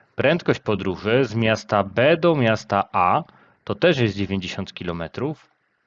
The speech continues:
ale w czasie jeden i dwadzieścia pięć setnych godziny. Jeden dwadzieścia pięć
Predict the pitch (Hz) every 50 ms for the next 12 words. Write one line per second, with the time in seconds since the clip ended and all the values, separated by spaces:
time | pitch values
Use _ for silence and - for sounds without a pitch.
0 | _ _ _ _ _ _ _ _ _ _ _ - 127 139 135 110 92 87 98 135
1 | 147 139 - _ _ _ _ - - - 120 104 92 - - - 107 120 143 139
2 | 139 - _ - 104 107 117 123 127 139 139 135 135 127 110 101 - 107 110 101
3 | 98 98 - - 120 - - 107 104 104 104 - 98 92 - 95 92 90 95 95
4 | 90 - 101 101 90 78 - _ _ _ _ _ _ _ _ _ _ _ _ _
5 | _ - 98 101 107 110 107 107 104 104 104 98 92 92 95 90 - - 95 90
6 | - - 104 104 104 101 - -